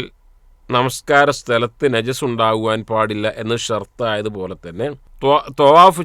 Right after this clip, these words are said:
ചെയ്യുന്ന വ്യക്തിയുടെ ശരീരത്തിൽ നജസ് ഉണ്ടാകാൻ പാടില്ല, വസ്ത്രത്തിൽ നജസ് ഉണ്ടാകുവാൻ പാടില്ല. "വതഹ്ഹിർ ബൈത്തിയ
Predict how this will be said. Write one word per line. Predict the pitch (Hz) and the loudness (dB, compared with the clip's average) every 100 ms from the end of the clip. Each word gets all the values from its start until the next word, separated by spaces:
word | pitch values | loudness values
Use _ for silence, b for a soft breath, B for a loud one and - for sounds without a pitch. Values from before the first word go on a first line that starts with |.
| - | -2
ചെയ്യുന്ന | 143 143 143 | 0 0 0
വ്യക്തിയുടെ | 123 113 - 131 127 123 120 - | -2 -6 -8 -4 0 0 -4 -6
ശരീരത്തിൽ | 123 113 117 123 120 123 127 - 104 107 | -4 -2 0 0 -2 -6 -10 -10 -6 -4
നജസ് | 104 117 117 - - | -2 -4 -6 -10 -10
ഉണ്ടാകാൻ | 107 101 101 101 | -8 -6 -6 -6
പാടില്ല, | 95 92 92 101 107 | -8 -8 -8 -8 -8
വസ്ത്രത്തിൽ | - - 147 147 160 175 _ _ _ _ - 107 | -8 -6 -6 -4 -10 -10 _ _ _ _ -6 -2
നജസ് | 107 127 - - | -2 -2 -6 -10
ഉണ്ടാകുവാൻ | 101 95 95 92 92 92 | -8 -8 -8 -6 -8 -10
പാടില്ല. | 87 87 110 | -14 -6 -4
"വതഹ്ഹിർ | 117 139 - - 110 107 | -2 -4 -4 -8 -6 -4
ബൈത്തിയ | 110 107 - 143 123 | -4 -4 -6 -4 0